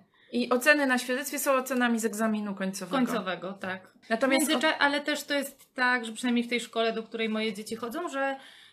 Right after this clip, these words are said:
Speaker 2: y, w czasie egzaminu są też ci, y, bo oprócz tego, że są w edukacji domowej, to chodzą do wolnej szkoły i, mm, ci dorośli, którzy tam z nimi są na co dzień, to też jakoś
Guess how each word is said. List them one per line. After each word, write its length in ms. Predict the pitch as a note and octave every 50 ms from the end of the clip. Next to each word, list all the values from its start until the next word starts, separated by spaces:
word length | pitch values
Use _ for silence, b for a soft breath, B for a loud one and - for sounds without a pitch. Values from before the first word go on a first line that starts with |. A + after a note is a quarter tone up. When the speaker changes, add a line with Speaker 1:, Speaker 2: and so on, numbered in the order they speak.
| B B
Speaker 2:
y, 420 | A#3 A#3+ A#3 A#3 A#3 A#3+ A#3 A#3 A#3
w 60 | A#3
czasie 220 | C4 A#3+ - C4+
egzaminu 340 | A#3+ A3 A#3+ B3 B3 B3 B3
są 200 | B3 B3+ A#3+ A#3
też 200 | A#3+ B3+ A#3+ -
ci, 600 | - - - B3 A#3+ A#3 A#3 A#3 A3+ A3+ A#3 A3+ - A3+ A3+ A3 A3 A3
y, 40 |
bo 260 | G3 A3+ A3+ A3 A3 - - -
oprócz 340 | - G#3 - G#3+ G3+ -
tego, 200 | - A#3 G3+ A3+
że 60 | A3+ -
są 140 | A#3 A3+
w 40 | A3
edukacji 400 | A3 A3 A3 - A#3 A3 A3+ A3
domowej, 340 | G3+ A3 A3 A3+ A3+ A3+ A3+
to 100 | A3+ A3
chodzą 240 | A3 G#3+ G#3+ A3 G#3+
do 80 | G#3+
wolnej 300 | G3 G#3+ G#3 G3+ G3+ G#3
szkoły 440 | - - - A3 A3+ B3+ D4 E4+ F4 F4 - _ _ -
i, 560 | A#3+ A#3+ A#3+ A#3+ A#3+ A#3+ A#3+ A#3+ A#3+ A#3 - -
mm, 260 | G#3 A3+ - - G#3+ -
ci 280 | - - C4 B3+ A#3
dorośli, 400 | G3 A#3 A#3 A#3+ B3 A#3+ - B3 A#3
którzy 380 | - B3 A#3 A#3 A3 A#3+ A#3+
tam 220 | A#3+ B3 A#3 A#3 A3+
z 60 | A3+
nimi 200 | A#3+ A#3 A#3 A3+
są 160 | A#3 A#3+ A3+
na 120 | A3+ A3+
co 160 | A3 A#3+ C4+ A#3+
dzień, 200 | D4 D#4 D4+ -
to 100 | C4+ C4
też 480 | C4 C#4+ D4 D4 - - - - - -
jakoś 800 | A#3 B3 B3 B3 B3+ B3 B3 - C4 B3+ B3+ B3+ - - -